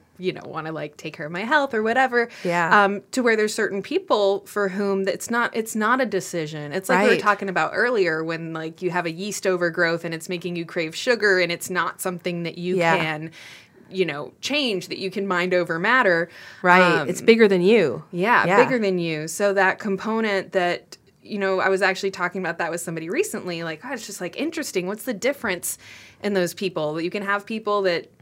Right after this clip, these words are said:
Speaker 1: drink, people that love to drink, people that drink all the time, and it's not the same as, like, an alcoholic that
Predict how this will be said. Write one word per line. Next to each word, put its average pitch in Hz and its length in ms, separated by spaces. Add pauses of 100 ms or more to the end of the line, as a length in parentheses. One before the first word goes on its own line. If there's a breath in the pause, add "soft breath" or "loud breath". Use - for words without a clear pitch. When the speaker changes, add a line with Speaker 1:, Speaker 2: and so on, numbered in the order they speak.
Speaker 1:
drink, 277 460
people 339 220
that 349 160
love 277 260
to 294 100
drink, 269 320
people 285 160
that 262 100
drink 240 240
all 214 160
the 185 80
time, 208 580
and 185 140
it's 190 220
not 202 260
the 202 80
same 202 400
as, 175 180
like, 165 220
an 170 80
alcoholic 170 800
that 160 300